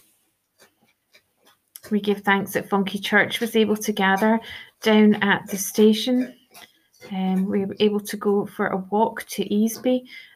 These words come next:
and a group of about twenty people were able to,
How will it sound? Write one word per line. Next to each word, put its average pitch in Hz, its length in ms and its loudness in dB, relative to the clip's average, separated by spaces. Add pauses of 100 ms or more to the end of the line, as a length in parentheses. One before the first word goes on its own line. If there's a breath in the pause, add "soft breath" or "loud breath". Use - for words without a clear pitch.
and 247 180 2
a 247 60 2
group 262 440 2 (100)
of 214 380 2 (160)
about 240 680 0
twenty 247 580 -2
people 208 440 -4
were 202 140 0
able 226 320 0
to, 214 400 0